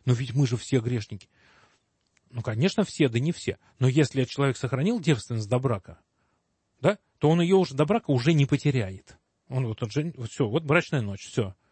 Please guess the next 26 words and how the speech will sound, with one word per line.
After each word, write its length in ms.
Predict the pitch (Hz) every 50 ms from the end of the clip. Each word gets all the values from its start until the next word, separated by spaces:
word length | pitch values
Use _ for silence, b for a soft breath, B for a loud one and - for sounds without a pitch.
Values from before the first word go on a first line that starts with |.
| b b b b b b b b b b b _ _ _ _ 160
Он, 220 | 160 156 160 170 -
не 200 | 156 156 170 180 170
получится 460 | 208 220 220 190 139 - - - 123
сделать 340 | 113 107 143 135 117 117 -
так, 160 | 233 240 -
чтобы 320 | - 165 139 123 127 - - _
он 180 | - 147 135 120
вернулся 600 | 113 156 160 151 156 156 135 120 - - 127 117
опять 320 | 117 - - 135 113 104
в 120 | 101 104 110
до 200 | 113 135 120 104
брака 500 | 98 113 165 220 247 - 254 269 269 - _
и 200 | 160 202 254 262 - -
согрешил 580 | - - 147 139 143 135 - - - 101 101
этим. 280 | 113 104 - - 95 - _ _ _ _ _ _ _ _ _ _ _ _ _ B B B B B B B B
Если 240 | 135 147 - - 175
ты 120 | - 185
аборт 320 | 185 170 160 175 - -
не 60 | 160 160
делал, 180 | 156 247 202
ты 120 | - - 147
и 60 | 151
не 160 | 160 160 147
делал 340 | 110 104 113 110 110 113 107
его. 360 | 107 110 101 101 101 95 - _ _ _ _ _ _ _ _ _ _ _ _ _ _ _ _
Ну, 340 | 139 131 139 147 123 107